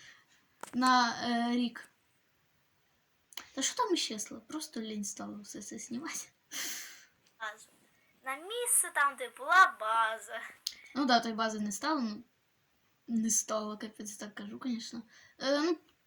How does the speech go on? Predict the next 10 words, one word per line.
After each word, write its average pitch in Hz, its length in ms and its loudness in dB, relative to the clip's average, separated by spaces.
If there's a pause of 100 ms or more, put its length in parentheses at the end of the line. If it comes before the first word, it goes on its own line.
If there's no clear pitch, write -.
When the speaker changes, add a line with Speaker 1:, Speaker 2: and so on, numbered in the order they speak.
(1900)
Speaker 1:
подивіться 311 420 4
там 240 220 2
відео, 240 320 -4
я 226 100 -2
не 220 100 -6
з-, - 80 -14
а, 285 320 12
немає 294 500 10
того 254 240 0
відео. 233 380 -4